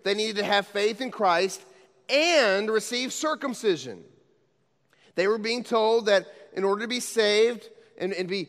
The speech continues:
to be rescued out of this world, they needed God's grace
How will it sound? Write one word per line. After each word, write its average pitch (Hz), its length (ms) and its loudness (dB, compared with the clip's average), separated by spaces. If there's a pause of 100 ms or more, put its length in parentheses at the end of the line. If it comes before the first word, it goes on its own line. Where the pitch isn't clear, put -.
(100)
to 202 80 -10
be 202 80 -6
rescued 202 480 0
out 196 220 2
of 226 80 -4
this - 200 -6
world, 214 500 2 (520)
they 175 160 -2
needed 202 320 -2
God's 190 380 2
grace 208 680 0